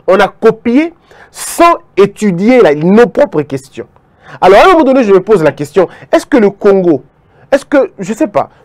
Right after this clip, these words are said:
pourquoi nous ne ratons pas une occasion, il y a qu'on s'est ridiculisé. J'ai comme l'impression que nous, nous avons l'occasion, moi, on ne peut pas nous ridiculiser, Penda. Lorsque le monde entier attend de nous des choses, nous, on vient pour nous ridiculiser. Ça veut dire partout à travers le monde,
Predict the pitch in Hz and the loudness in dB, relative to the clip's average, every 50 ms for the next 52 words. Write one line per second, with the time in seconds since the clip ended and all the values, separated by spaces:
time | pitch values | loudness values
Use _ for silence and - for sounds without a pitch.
0 | _ _ 269 277 254 - - 349 381 330 277 254 214 208 185 170 190 196 196 - | _ _ -2 -2 -2 0 0 0 0 2 0 0 2 2 2 2 2 0 0 0
1 | - 262 247 - _ - 240 220 - 214 196 185 156 143 - 156 143 127 139 156 | -2 -2 -2 -2 _ 0 0 0 -2 -4 -2 -2 -2 -2 -2 -4 -4 -4 -4 -2
2 | 180 208 226 208 170 147 143 143 - 151 143 131 156 143 131 127 - 127 127 113 | 0 0 0 -2 -2 -6 -6 -8 -8 -8 -8 -8 -8 -10 -10 -12 -14 -14 -14 -12
3 | 104 98 98 - _ _ _ _ _ _ _ _ _ _ _ _ _ _ _ _ | -12 -14 -16 -18 _ _ _ _ _ _ _ _ _ _ _ _ _ _ _ _
4 | _ _ _ _ _ _ _ _ _ _ 170 180 302 - - 359 294 240 190 - | _ _ _ _ _ _ _ _ _ _ -2 -2 -2 0 0 0 0 0 0 0
5 | 190 214 220 285 202 214 185 190 180 185 254 - 196 190 165 151 160 156 143 151 | -2 -2 -2 -2 -2 -2 -2 -2 -2 -6 -6 -4 -2 -2 -2 0 0 0 0 0
6 | 143 139 139 139 - 156 151 143 202 220 220 233 220 185 165 - 214 - 220 220 | 0 0 -2 -2 -4 -6 -4 -2 -2 0 2 2 0 0 0 -2 -2 -2 0 -2
7 | 208 185 170 170 160 143 143 - - 175 160 165 160 190 - - 135 120 120 - | -2 -2 -4 -4 -6 -6 -8 -6 -6 -4 -4 -2 -2 -2 -2 -2 -4 -4 -4 -8
8 | - - - - - 269 320 - - 233 202 185 214 240 233 196 175 160 160 147 | -10 -20 -20 -8 -6 -4 -4 -2 0 0 0 2 2 0 2 2 0 0 0 -4
9 | - - 208 233 214 - - - - - - - _ _ - 117 107 - - - | -8 -6 -2 -2 -2 -2 -2 -2 -4 -4 -4 -10 _ _ -4 -4 -4 -6 -12 -20
10 | _ _ _ _ _ _ _ _ 139 151 175 185 214 233 175 160 143 - 240 277 | _ _ _ _ _ _ _ _ -4 0 0 2 2 2 2 0 0 0 -2 -2
11 | 262 - _ _ _ - 247 339 359 302 202 170 151 165 226 233 - - 156 156 | -2 -4 _ _ _ -2 0 2 2 4 2 0 0 0 -2 -2 -2 -4 -6 -6
12 | 143 135 139 139 123 123 - - 123 113 110 104 110 - _ _ _ _ _ _ | -6 -6 -8 -10 -12 -14 -14 -16 -16 -14 -14 -16 -18 -20 _ _ _ _ _ _
13 | _ _ _ - _ - - 262 262 277 302 320 - - _ - - 262 247 - | _ _ _ -20 _ -2 0 0 2 2 0 -2 -2 -4 _ 0 0 0 0 -4
14 | _ - 330 311 214 - 160 160 165 180 160 156 135 151 185 220 240 233 | _ 0 2 2 2 0 -2 0 2 2 2 2 0 0 0 -2 -2 -2